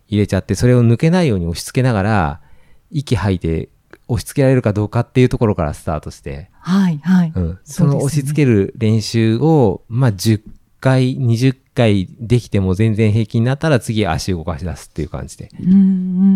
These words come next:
Speaker 2: ん。はい。
Speaker 1: 本当に初め三回とか四回とか、今日も別の方やってましたけど、五回ぐらいでもう苦しそうな方もやっぱりいるので、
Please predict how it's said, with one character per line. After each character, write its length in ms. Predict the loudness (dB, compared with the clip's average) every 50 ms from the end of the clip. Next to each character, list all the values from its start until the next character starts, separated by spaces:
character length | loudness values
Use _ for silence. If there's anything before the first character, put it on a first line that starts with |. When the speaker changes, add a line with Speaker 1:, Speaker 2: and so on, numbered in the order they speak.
| 2 0 -2 -2 -2 -2 -2
Speaker 2:
ん。 80 | -4 -6 -14 -20 -20 -20 _
は 280 | _ -4 0 2 2 2
い。 40 | 0
Speaker 1:
本 120 | -2 -2
当 80 | -2 -2
に 140 | -2 0 2
初 220 | 0 0 2 2
め 160 | 2 2 0
三 280 | 0 0 0 0 0 2
回 200 | 2 0 0 0
と 80 | 0
か 80 | -2 -2
四 220 | 0 0 0 0
回 180 | 0 0 0 0
と 120 | 0 -2
か、 180 | -4 -4 -6 -6 -8 _ _ _ _ _ -4
今 120 | 0 2 2
日 60 | 2
も 80 | 2
別 260 | 0 0 -2 0 0 0
の 100 | 0 0
方 180 | 0 0 0
や 60 | -2
っ 20 | 0
て 80 | 0
ま 80 | -2 -2
し 40 | -2
た 80 | -4
け 40 | -2
ど、 60 | -2
五 60 | -2 0
回 200 | 2 2 2 2
ぐ 60 | 2
ら 100 | 2 2
い 40 | 2
で 100 | 2 0
も 340 | 0 -2 -2 -4 -6 -10 -12
う 40 | -6
苦 140 | -4 -4 -2
し 120 | -4 -4
そ 140 | -2 0 0
う 20 |
な 80 | 0 0
方 180 | -2 -4 -6 -6
も 100 | -6 -8
や 60 | -8
っ 40 | -8
ぱ 120 | -8 -8
り 60 | -8
い 40 | -6
る 100 | -6 -6
の 100 | -6 -4
で、 380 | -4 -4 -4 -4 -4 -4 -6